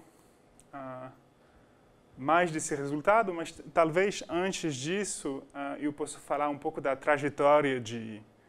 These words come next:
ah, um desses matemáticos, ah, pra dar um exemplo de, bom, uma ilustração de que tem vários jeitos de virar matemático profissional.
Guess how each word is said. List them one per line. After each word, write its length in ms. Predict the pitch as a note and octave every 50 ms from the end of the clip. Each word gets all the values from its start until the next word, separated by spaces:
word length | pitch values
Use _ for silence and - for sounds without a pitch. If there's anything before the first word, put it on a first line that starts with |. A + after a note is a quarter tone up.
| _ _ _ _ _ _ -
ah, 160 | B2+ A2+ A2+ -
um 180 | D#3 E3+ F#3+
desses 320 | F3 D#3+ C#3+ - - - C#3
matemáticos, 880 | C#3 C3 C3 - A2+ A#2+ D3 F3+ G3 G3 - - - - - - - - - - _ - - - _ _ _
ah, 80 | - C#3+
pra 140 | - D#3+ D3+
dar 140 | D3+ D#3+ D#3+
um 120 | E3 E3
exemplo 460 | D#3+ D3 D#3 D#3 D#3+ E3 D3 - C#3+
de, 340 | B2+ - C3+ B2+ B2+ B2 B2 - - _ _ _ _ _ _ _ _ _ _ _ _ _ _ _ _ _ _ _ _ _ _ _ _ _ _ -
bom, 160 | - - - - - - - - -
uma 180 | A#3+ G#3 G#3 G#3+
ilustração 480 | A3 A3+ G#3 - G3+ G3 F#3+ - F#3+
de 120 | E3 E3+ D#3+
que 120 | - F3
tem 220 | - F3 E3+ D#3+
vários 340 | C3+ D#3 E3 F3 F#3 F3+ D3
jeitos 440 | B2+ C#3+ D3 D3+ D3 - D3+ C3+ B2
de 280 | B2+ C3 B2+ B2 A#2 A#2+ - _ _ _ _ _ _ _ _ _ _ _ _ _ _ _ -
virar 340 | A#2 A#2 C3+ C3 B2+ B2 B2
matemático 460 | C3 A#2+ B2 - B2 A#2+ A#2 - - _
profissional. 500 | - - - - - - B2+ G2+ -